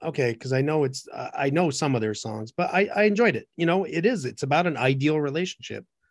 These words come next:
centered around respect and not expecting your partner to do anything but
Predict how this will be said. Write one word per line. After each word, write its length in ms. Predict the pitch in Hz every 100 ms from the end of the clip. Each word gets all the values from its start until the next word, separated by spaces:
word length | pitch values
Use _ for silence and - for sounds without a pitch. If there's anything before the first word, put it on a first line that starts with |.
| _ -
centered 340 | - 147 143
around 340 | 139 131 135 135
respect 560 | 131 - 185 - - _ _ _ -
and 80 | 123
not 180 | 127 127
expecting 480 | 131 - 160 156 135
your 80 |
partner 320 | 131 139 151 127
to 160 | 120 117
do 180 | 123 120
anything 520 | 117 131 131 117 107 _ _ _ _ -
but 200 | 127